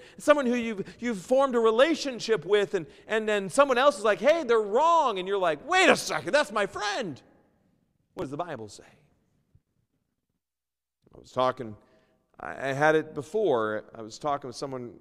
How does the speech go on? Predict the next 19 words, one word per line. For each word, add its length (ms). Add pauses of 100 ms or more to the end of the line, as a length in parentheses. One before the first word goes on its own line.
recently, 460
I 40
think 100
it 20
was 120
Raymond 280
today. 300
I 60
was, 120 (400)
I 60
said, 160
I 100
had 100
a 40
pastor 560 (960)
growing 380
up, 340
or, 180
uh, 140